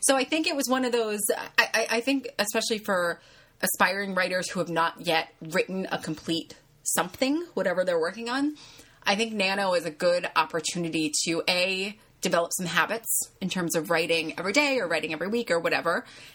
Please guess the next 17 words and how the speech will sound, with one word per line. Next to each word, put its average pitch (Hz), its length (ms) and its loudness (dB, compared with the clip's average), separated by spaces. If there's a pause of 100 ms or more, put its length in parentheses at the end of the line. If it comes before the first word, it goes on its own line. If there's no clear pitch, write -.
(120)
and 190 260 0
B, 185 540 0 (360)
um, 165 540 0 (880)
understanding 233 600 2
just - 160 -2
how 202 160 0
immense 175 340 0
an 170 100 -2
undertaking 160 540 -2
it - 100 -4
can 156 140 -2
feel - 160 -2
<laughs> - 60 -6
like - 180 -2 (100)
sometimes. - 420 -2 (1080)
So, 220 500 4
um, 170 580 -2